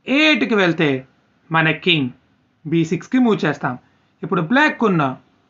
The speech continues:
only possible move king బీ ఎయిట్. ఇప్పుడు మనం రుక్ జీ ఎయిట్కి మూవ్ చేసి చెక్‌మేట్ చెప్తాం.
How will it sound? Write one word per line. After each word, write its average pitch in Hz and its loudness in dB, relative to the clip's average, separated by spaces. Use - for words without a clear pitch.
only 165 2
possible 175 0
move 214 0
king 208 2
బీ 196 0
ఎయిట్. 139 0
ఇప్పుడు 302 2
మనం 190 2
రుక్ 160 -2
జీ 160 0
ఎయిట్కి 156 -2
మూవ్ 151 -2
చేసి 165 -2
చెక్‌మేట్ 190 -2
చెప్తాం. 160 0